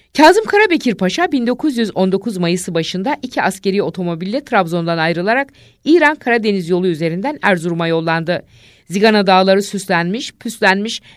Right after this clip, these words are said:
en güzel günlerini yaşıyordu. Çocuk gözleri gibi temiz, lekesiz ve duru pınarlar çamların ve meşellerin altından kaynıyor, papatyalarla apak kesilmiş eğilimli çimenliklerden aşağıya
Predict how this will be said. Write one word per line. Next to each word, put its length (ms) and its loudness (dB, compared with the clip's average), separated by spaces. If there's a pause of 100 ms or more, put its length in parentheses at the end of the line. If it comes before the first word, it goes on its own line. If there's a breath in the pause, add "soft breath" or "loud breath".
(160 soft breath)
en 200 4
güzel 260 4
günlerini 420 0
yaşıyordu. 680 0 (560 soft breath)
Çocuk 340 4
gözleri 360 4
gibi 200 0
temiz, 380 -4
lekesiz 440 -2
ve 140 4
duru 200 -2
pınarlar 460 2
çamların 600 -2
ve 100 2
meşellerin 640 -4
altından 520 -2
kaynıyor, 480 -2 (340 loud breath)
papatyalarla 800 0
apak 320 -4
kesilmiş 520 -6
eğilimli 440 0
çimenliklerden 720 -2
aşağıya 540 -2